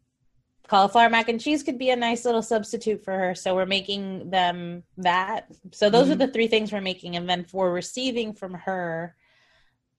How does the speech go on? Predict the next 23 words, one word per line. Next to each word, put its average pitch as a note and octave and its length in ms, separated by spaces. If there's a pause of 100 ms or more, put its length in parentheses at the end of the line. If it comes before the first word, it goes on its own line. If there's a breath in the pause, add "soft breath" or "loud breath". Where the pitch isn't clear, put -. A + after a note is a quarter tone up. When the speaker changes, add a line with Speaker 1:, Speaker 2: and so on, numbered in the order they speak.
(120)
Speaker 1:
um, D3 800 (260)
we're F#3+ 160
receiving G3 560
Salisbury G#3+ 600
steak, D#3+ 500 (140)
which F#3+ 180
I F#3+ 60
was F3+ 120
like, F3+ 280 (360 loud breath)
"Really? C3+ 600 (240)
Okay." - 260 (160)
Speaker 2:
Yeah, E3+ 60
there F3 100
you F3 80
go. E3+ 200 (480 soft breath)
Speaker 1:
I D#3+ 200
haven't A#3 240
had A#3+ 120
a G#3+ 80
Salisbury G#3+ 420
steak A3 400
and D#3 480
I D3+ 100